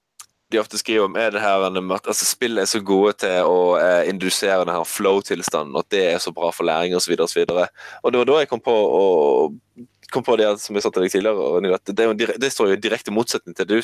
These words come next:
til det du s-, l-, leste, at, ja, men du må faktisk bryte den her,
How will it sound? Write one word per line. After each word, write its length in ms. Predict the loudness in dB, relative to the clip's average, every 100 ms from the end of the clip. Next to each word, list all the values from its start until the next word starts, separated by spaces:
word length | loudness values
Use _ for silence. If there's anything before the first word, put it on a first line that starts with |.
| -2
til 100 | -2
det 120 | 0
du 60 | 0
s-, 160 | -2 -8
l-, 460 | -8 -6 -2 0 0
leste, 320 | 0 0 -2
at, 400 | -2 -4 -4 -4
ja, 80 | -4
men 140 | -4
du 80 | -4
må 140 | -2 -4
faktisk 240 | -6 -6
bryte 460 | -2 0 0 0 -2
den 160 | -2
her, 160 | -2